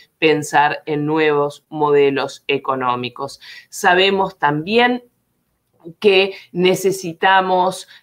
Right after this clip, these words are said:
eh, incluir esta perspectiva que relacione <clears throat> la sostenibilidad,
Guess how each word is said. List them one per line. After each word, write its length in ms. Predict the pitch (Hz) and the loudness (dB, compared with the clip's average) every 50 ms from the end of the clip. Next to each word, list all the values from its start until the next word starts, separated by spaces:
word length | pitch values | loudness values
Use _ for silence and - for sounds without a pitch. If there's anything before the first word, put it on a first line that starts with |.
| _ - | _ -2
eh, 400 | - 160 160 156 156 151 151 151 - - | 2 4 6 6 8 6 6 4 2 0
incluir 960 | 220 214 208 196 170 - 220 220 220 240 254 262 262 247 196 - - - _ - | 0 0 0 0 -2 -4 -4 -4 -2 -2 -2 -2 -2 -2 -2 -4 -6 -12 _ -8
esta 400 | - 185 175 - - 180 160 - | -6 -6 -6 -4 -2 -2 -2 -2
perspectiva 1040 | - 196 - - - - - 156 147 - - _ - 233 233 233 220 220 220 226 226 - - - - _ _ - | -2 -6 -8 -8 -14 -8 -6 -6 -6 -6 -6 _ -6 -4 -2 0 2 2 2 2 0 -2 -14 -20 -20 _ _ 0
que 320 | 208 208 196 202 208 208 | 2 4 4 6 4 2
relacione 1120 | 185 185 175 165 160 156 151 - - - 220 214 214 208 208 202 208 202 202 202 - _ _ - | 2 0 0 0 0 0 -2 -4 -10 -4 -2 0 0 2 0 0 -2 -2 -4 -6 -8 _ _ 0
<clears throat> 1200 | 254 269 277 233 208 165 131 - - _ _ _ _ _ _ _ _ _ _ _ _ _ _ _ | 2 4 4 4 4 2 0 -6 -12 _ _ _ _ _ _ _ _ _ _ _ _ _ _ _
la 320 | _ - 165 165 175 196 185 | _ -2 0 2 2 2 2
sostenibilidad, 1080 | - - 202 190 - - 156 151 147 147 143 139 139 147 151 151 156 135 170 170 | 0 -6 -8 -10 -6 -6 -6 -4 -4 -4 -6 -6 -6 -4 -2 2 2 2 2 2